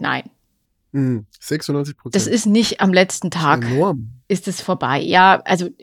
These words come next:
Speaker 1: man weiß das auch, das ist jetzt prinzipiell auch keine Überraschung. Die Frage ist aber halt, wie lang hält das an? Und, ähm, die Antwort ist, glaub ich, gefühlt bei allen zu lang. <laughs> Weil man, also gerade wenn dieses Gefühl von, „Ich habe diesen ganzen Berg jetzt hinter mir,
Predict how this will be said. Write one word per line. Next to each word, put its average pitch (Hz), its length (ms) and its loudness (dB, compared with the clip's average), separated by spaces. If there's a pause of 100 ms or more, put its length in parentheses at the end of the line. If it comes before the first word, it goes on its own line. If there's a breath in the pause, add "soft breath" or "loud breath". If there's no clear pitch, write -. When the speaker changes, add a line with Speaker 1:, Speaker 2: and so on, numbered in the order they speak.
(140)
Speaker 1:
man 180 240 0
weiß 185 260 4
das 165 180 -4
auch, 170 200 0
das 165 140 -8
ist 165 100 -6
jetzt 156 180 -10
prinzipiell 170 360 -4
auch 165 140 -4
keine 165 220 -6
Überraschung. 170 500 -6 (340 loud breath)
Die 190 60 -10
Frage 196 320 4
ist 202 100 -6
aber 190 180 -2
halt, 185 160 -2
wie 190 80 -4
lang 170 220 0
hält 175 300 -4
das 160 120 -10
an? 220 320 -2 (400 loud breath)
Und, 190 520 -2
ähm, 180 240 -2
die - 160 -6
Antwort 185 480 -2
ist, 180 160 -10
glaub 175 340 -2
ich, 180 320 -8 (220)
gefühlt 220 560 -2
bei 180 100 2
allen 185 480 0
zu 240 220 2
lang. 180 280 0 (500 loud breath)
<laughs> - 460 -20
Weil 196 220 6
man, 202 560 -4 (240 loud breath)
also 208 160 0
gerade 202 400 4
wenn 208 160 0
dieses 190 380 -4
Gefühl 220 420 -4
von, 202 340 -2 (200 loud breath)
„Ich 202 140 -6
habe 214 200 2
diesen 196 220 -4
ganzen 208 260 -4
Berg 190 320 0
jetzt 190 160 -6
hinter 208 320 -2
mir, 185 360 -4